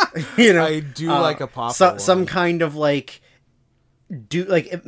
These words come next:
Speaker 1: specifically for, for butts douche company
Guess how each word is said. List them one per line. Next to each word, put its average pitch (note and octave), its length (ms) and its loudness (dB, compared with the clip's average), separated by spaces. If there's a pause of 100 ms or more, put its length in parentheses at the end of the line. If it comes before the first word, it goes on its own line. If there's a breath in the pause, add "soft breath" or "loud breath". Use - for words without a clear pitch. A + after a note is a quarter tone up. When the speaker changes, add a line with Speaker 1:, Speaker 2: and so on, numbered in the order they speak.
(180)
Speaker 1:
specifically F3 840 -2
for, E3 240 -6
for D3 340 -6
butts C3+ 680 -6
douche C3+ 460 -8
company G2+ 600 -12